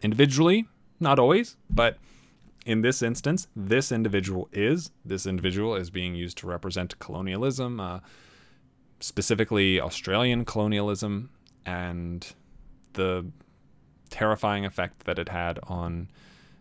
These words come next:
not just the native white, but also <laughs> native Aboriginal people that lived, uh, in Tasmania.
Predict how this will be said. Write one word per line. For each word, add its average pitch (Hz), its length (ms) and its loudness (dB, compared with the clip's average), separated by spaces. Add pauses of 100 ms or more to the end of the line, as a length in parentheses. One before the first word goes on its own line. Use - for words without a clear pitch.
(120)
not 107 280 4
just 104 500 2 (840)
the 92 540 0 (500)
native 113 500 6 (120)
white, 110 500 0 (120)
but 95 140 4
also 98 420 -2
<laughs> 87 140 -8
native 95 440 0 (120)
Aboriginal 110 720 -2 (340)
people 90 380 -2 (100)
that - 140 -4
lived, 87 320 0 (580)
uh, 80 180 -8 (100)
in 85 460 -6 (1700)
Tasmania. 92 640 -8